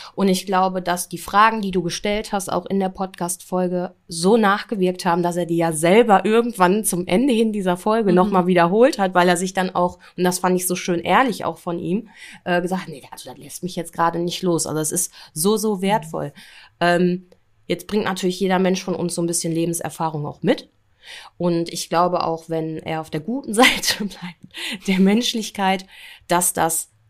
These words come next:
Speaker 1: unfassbar fruchtbaren Boden trägt, was er so mit in die Podcast-Folge gebracht hat. Ich sag aber auch, ich hab schon mich dann immer so auch ihm gegenübergestellt gesehen, dass ich mal, ähm, mit einer Person zusammen war, die, ähm,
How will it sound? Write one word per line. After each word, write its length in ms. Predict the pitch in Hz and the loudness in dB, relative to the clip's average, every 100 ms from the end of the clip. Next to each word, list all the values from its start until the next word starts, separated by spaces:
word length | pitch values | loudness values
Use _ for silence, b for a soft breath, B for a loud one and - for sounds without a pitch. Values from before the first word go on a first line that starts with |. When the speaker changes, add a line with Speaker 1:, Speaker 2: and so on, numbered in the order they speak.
| _ | _
Speaker 1:
unfassbar 540 | 196 220 180 170 - | -2 0 -2 -2 -6
fruchtbaren 600 | - - 165 - 151 151 143 | -8 -6 -6 -4 -6 -6 -8
Boden 300 | 143 143 139 | -8 -6 -10
trägt, 340 | - 139 - | -10 -12 -10
was 160 | 147 - | -8 -6
er 100 | 147 | -6
so 120 | 147 | -6
mit 160 | 143 139 | -6 -6
in 100 | 143 | -6
die 80 | |
Podcast-Folge 920 | 143 151 147 151 147 - - 147 147 143 | -4 -6 -8 -8 -8 -8 -6 -4 -4 -6
gebracht 440 | 143 - 175 - | -6 -4 -4 0
hat. 220 | 185 180 B B B B _ | -2 -2 B B B B _
Ich 160 | 151 - | -6 -2
sag 280 | 156 156 - | -2 -4 -6
aber 320 | 156 151 - | -10 -8 -4
auch, 360 | 147 160 160 _ _ _ _ | -4 -4 -8 _ _ _ _
ich 200 | - - | -16 -10
hab 140 | 147 - | -8 -6
schon 340 | - 151 151 | -4 -4 -4
mich 240 | 156 151 | -6 -8
dann 220 | - 147 147 | -8 -8 -6
immer 340 | 170 160 160 | -4 -2 -2
so 320 | - 147 147 | -2 -4 -6
auch 160 | 147 - _ | -10 -14 _
ihm 180 | - 156 | -6 -4
gegenübergestellt 920 | 156 151 147 147 143 147 147 156 143 | -2 -6 -6 -4 -4 -6 -6 -6 -6
gesehen, 400 | 143 143 143 143 | -6 -6 -4 -4
dass 160 | 143 139 | -6 -6
ich 180 | - - | -6 -6
mal, 360 | 139 139 135 - | -6 -4 -4 -4
ähm, 360 | 143 143 147 170 | -6 -4 -8 -6
mit 160 | 151 | -6
einer 80 | 151 | -6
Person 400 | 151 151 151 151 | -4 -2 -2 -4
zusammen 580 | 151 147 147 151 160 156 | -4 -6 -2 -2 -2 -2
war, 380 | 151 147 170 202 B B B B B - | -2 0 -2 -6 B B B B B -6
die, 260 | 156 156 147 | -2 0 -2
ähm, 460 | - 147 147 143 | -4 -4 -4 -6